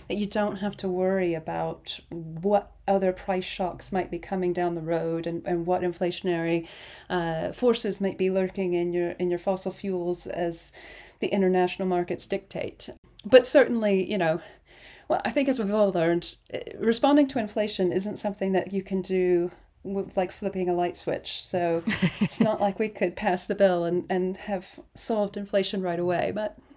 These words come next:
Speaker 1: you know, that's, that's sort of the, the, my understanding of the genesis of the name.
Speaker 2: What do you see as the, the, the main impediment to the rollout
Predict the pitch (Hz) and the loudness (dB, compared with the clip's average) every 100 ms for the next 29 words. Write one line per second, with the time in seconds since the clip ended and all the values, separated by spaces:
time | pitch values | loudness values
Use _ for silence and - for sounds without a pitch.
0 | - - - 269 165 - 330 320 311 349 | -20 -16 -6 -2 0 6 6 10 8 10
1 | 392 320 277 247 226 208 190 190 208 190 | 6 6 4 4 6 8 4 2 2 4
2 | 202 233 233 208 196 - 190 175 170 165 | 8 8 8 4 2 2 0 0 -2 -2
3 | 175 - - - 185 180 180 - 226 - | -2 -4 -6 -6 -6 -4 -6 -4 -8 -10
4 | _ _ _ _ _ _ _ - - - | _ _ _ _ _ _ _ -20 -20 -18
5 | - - - 294 466 - 262 233 254 - | -16 -16 -8 4 4 6 4 6 4 4
6 | 254 190 160 165 190 175 - 175 160 139 | 4 4 2 0 0 0 2 2 2 0
7 | 165 - 170 170 175 175 180 175 175 170 | -4 0 2 4 6 6 6 6 4 2
8 | 165 - - 160 147 - 165 147 135 120 | -2 -6 0 2 2 -2 0 2 0 -2
9 | - - - - 165 147 143 143 143 131 | -6 -8 -6 0 2 2 2 0 -2 0
10 | 143 143 143 131 95 - | 2 4 2 2 0 -6